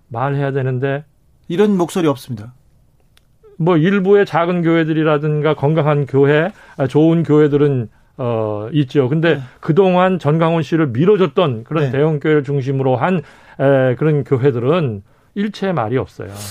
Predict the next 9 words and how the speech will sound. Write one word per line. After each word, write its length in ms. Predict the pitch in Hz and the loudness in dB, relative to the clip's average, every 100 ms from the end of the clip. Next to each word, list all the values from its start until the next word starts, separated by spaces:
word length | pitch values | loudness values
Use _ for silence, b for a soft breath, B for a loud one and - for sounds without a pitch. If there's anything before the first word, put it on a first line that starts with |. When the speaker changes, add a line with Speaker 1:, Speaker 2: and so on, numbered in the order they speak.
| - - | -16 -8
Speaker 2:
그렇죠. 540 | - 190 196 127 143 | -2 -2 -2 -6 -4
Speaker 1:
네. 180 | 127 104 | -4 -2
네네. 180 | 98 95 98 - | -4 -8 -10 -4
Speaker 2:
음, 600 | 196 202 208 202 165 123 - _ b _ _ | 0 2 4 2 0 -6 -14 _ b _ _
대-, 280 | - 151 226 - _ _ 110 | -2 -2 -2 -6 _ _ -6
예전에는 720 | 117 139 175 277 294 214 151 143 | 0 2 4 2 2 2 0 -4
구국기도회, 800 | - 143 220 - 214 190 170 123 | -6 -8 -8 -6 -4 0 0 -2
조찬기도회 840 | - 147 - 233 226 202 190 175 143 | -2 -4 -2 0 0 -2 -2 -2 -2
하면서, 640 | 170 180 151 131 196 214 | -4 -4 -4 -4 -4 -4